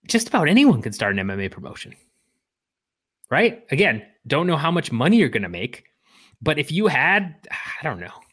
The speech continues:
if, if you had, <sighs> uh, it's hard for me to, to gauge the costs.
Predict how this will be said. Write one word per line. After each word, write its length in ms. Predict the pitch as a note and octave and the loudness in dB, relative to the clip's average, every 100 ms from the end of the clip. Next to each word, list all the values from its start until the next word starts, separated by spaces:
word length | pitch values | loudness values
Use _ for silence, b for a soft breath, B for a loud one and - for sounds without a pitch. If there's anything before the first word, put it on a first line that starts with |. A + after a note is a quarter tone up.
| - | -20
if, 120 | C3+ | -12
if 200 | B2+ C#3 | -10 -6
you 160 | E3+ G3+ | 2 2
had, 600 | F3 E3+ E3 D#3+ D#3 - b b b b b | 4 2 4 2 0 -6 b b b b b
<sighs> 500 | b _ _ _ A#2+ | b _ _ _ -8
uh, 640 | B2 A#2+ A2+ G2 G2+ - - _ _ _ | -6 -6 -10 -12 -12 -16 -20 _ _ _
it's 160 | - C#3 | -8 -2
hard 200 | F#3 G3 | 2 2
for 80 | F#3+ | 4
me 120 | F3 | 2
to, 160 | C#3 C3 _ _ | 2 -4 _ _
to 80 | - | -8
gauge 320 | A#2 C3+ C3 | 0 2 2
the 100 | A2 | -2
costs. 560 | G#2 B2+ G#2+ G2 - - | -4 2 2 0 -8 -16